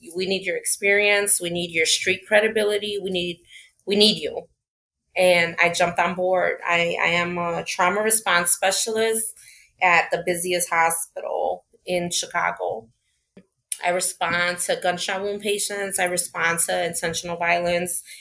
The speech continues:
stabbings, domestic violence, battery, assault. And I go and I offer my help,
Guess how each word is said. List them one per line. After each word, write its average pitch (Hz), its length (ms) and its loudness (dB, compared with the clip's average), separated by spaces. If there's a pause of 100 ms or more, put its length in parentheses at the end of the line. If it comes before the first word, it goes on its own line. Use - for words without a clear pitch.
stabbings, 175 720 2
domestic 165 520 -6
violence, 175 520 2
battery, 170 500 0
assault. 175 720 4 (640)
And 170 640 0
I 160 180 4
go 185 380 8
and 180 260 4
I 165 200 2 (120)
offer 175 800 2 (520)
my 180 120 2
help, 185 580 6